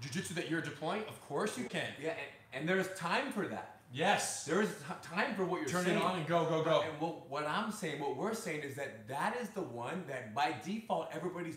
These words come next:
Speaker 2: touching all the time.
Speaker 1: All the time, you know, yeah.
Speaker 2: Everybody's getting mounted or landing in the bottom of guard and going for attacks right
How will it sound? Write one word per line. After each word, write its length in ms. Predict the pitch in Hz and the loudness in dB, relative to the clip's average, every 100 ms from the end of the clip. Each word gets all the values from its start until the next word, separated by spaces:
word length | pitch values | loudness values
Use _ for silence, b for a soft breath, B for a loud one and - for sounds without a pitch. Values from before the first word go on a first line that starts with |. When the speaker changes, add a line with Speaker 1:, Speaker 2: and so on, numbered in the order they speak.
| - | -8
Speaker 2:
touching 360 | 165 156 165 - | -8 -6 -6 -4
all 180 | 127 | -4
the 80 | 123 | -4
time. 240 | - - 135 | -8 0 2
Speaker 1:
All 80 | |
the 60 | 151 | 2
time, 320 | 139 139 123 | 0 0 0
you 60 | 123 | -2
know, 60 | 117 | -4
yeah. 200 | 127 127 | -2 2
Speaker 2:
Everybody's 440 | 160 233 262 254 170 | 4 4 4 2 2
getting 260 | 202 202 | 4 4
mounted 420 | 147 135 175 208 208 - | 4 2 2 0 -2 -6
or 100 | 143 | 0
landing 260 | 151 165 190 | 2 4 4
in 40 | |
the 60 | 170 | 6
bottom 220 | 165 170 | 6 6
of 120 | 147 | 4
guard 240 | 131 151 196 | 6 6 6
and 160 | 135 | 0
going 220 | 143 202 | 0 0
for 180 | 196 190 | 2 0
attacks 480 | - - 156 160 - | -2 -2 0 0 -2
right 160 | 143 | -2